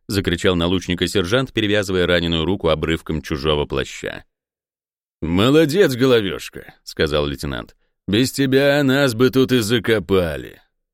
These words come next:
Туча, ты криворукий полудурок! Чего ж проще унести сумку? Ты бы ее еще ножом распорол перед герцогом!»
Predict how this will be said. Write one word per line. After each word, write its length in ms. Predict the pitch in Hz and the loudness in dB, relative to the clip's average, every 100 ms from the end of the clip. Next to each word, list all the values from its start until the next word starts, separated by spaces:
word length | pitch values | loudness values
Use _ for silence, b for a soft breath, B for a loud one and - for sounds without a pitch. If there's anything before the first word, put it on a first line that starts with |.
| _ | _
Туча, 480 | - 170 92 - - | 4 4 2 -4 -8
ты 140 | - 151 | -2 0
криворукий 680 | - 175 160 185 196 135 170 | 2 4 4 6 4 4 0
полудурок! 800 | - 180 160 147 139 95 64 - _ _ - | 2 4 4 4 2 2 -4 -18 _ _ 0
Чего 240 | 196 208 | 4 6
ж 80 | - | 4
проще 460 | 185 185 127 - | 4 4 4 2
унести 480 | 139 131 135 - 185 | 4 4 2 2 0
сумку? 640 | - 175 165 117 - 62 - - - _ | 2 4 4 2 -4 -12 -16 -20 -20 _
Ты 120 | 156 | 4
бы 100 | 139 | 6
ее 140 | 143 | 6
еще 240 | 156 - 160 | 4 4 2
ножом 480 | 123 160 156 180 135 | 4 4 4 4 4
распорол 480 | 127 - 127 113 | 2 2 2 4
перед 200 | 95 113 | 2 2
герцогом!» 640 | 92 101 90 - 67 52 | 2 0 0 -6 -12 -14